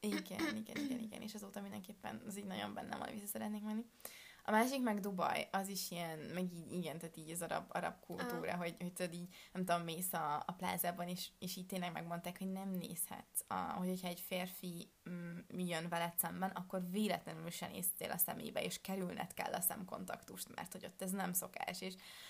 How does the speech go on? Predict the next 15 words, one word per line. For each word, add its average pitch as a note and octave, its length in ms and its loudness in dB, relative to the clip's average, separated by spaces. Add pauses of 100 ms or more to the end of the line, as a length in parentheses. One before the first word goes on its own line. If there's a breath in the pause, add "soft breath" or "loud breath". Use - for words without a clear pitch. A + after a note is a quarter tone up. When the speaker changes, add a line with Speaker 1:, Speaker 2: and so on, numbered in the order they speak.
(240 loud breath)
Speaker 1:
és F#3 140 0
ilyen G#3 120 6
apróságok, F#3+ 680 4
amikre F#3 300 2
nyilván F#3 220 2
így F3 100 -2
felkészítettek F3 680 -2
előtte. F3+ 540 0 (680)
Oda G#3+ 200 6
ott, - 200 -2
ott F#3 140 -2
egyébként F#3+ 420 -2
kétszer F#3+ 360 0
is, F#3 320 -2
um, F3 440 0